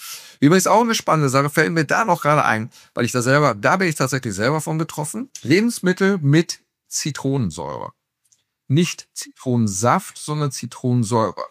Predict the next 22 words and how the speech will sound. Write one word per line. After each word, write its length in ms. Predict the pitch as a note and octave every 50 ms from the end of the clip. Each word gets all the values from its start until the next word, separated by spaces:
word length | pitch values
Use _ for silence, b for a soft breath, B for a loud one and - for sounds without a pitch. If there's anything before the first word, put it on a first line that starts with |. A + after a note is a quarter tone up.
| _ _ _ _ b b b b b b b b b b b b _ _ _ _ _ _ -
Äh, 300 | - B2+ B2+ B2+ C3+ C#3+ C3 - -
äh, 300 | C#3+ C#3+ C#3+ C#3+ C#3+ B2 - -
erzeugen 440 | C3+ B2 - - D#3+ E3 F#3 F#3
bei 120 | D#3+ D#3 D3+
mir 160 | D3+ E3 E3+
manchmal 380 | D#3+ D3 D3 D3 - F3 E3 -
tatsächlich, 640 | - D3+ C#3+ C3 D3+ D3 D3 E3 D#3 D3+ - - -
äh, 640 | C#3+ C#3+ D3 C#3+ C#3+ C#3+ C#3+ C#3+ C#3 C#3 C#3 C#3 -
un-, 400 | - D3+ E3 E3 E3+ D#3+ D3 - - _ _ _ _ _ _ _ _ _ -
ko-, 220 | - - C#3+ C#3+
also 200 | - C3+ B2 B2
komische 420 | A2+ - D#3 D#3+ E3 D#3 - D3 C3
Symptome 540 | A2 C3+ C#3 B2+ - - D3+ D#3+ D#3+ D#3
von, 260 | C3+ - C#3 C#3 C3+ A2
ich 140 | A#2+ C3
sag 120 | A#2 C3 C3+
mal, 100 | C#3 C3+
in 160 | C3 C#3 B2+
Richtung 400 | B2+ D3+ C#3+ - - D3+ C#3+ D3
unruhige 680 | - C3+ D#3 D#3+ E3+ E3 D3+ C3 C#3+ D3 C#3 B2 C3
Beine. 400 | A2 G#2+ A2 A2+ A2+ G2+ D2 C2 - _ _
So. 220 | _ - B2 G2+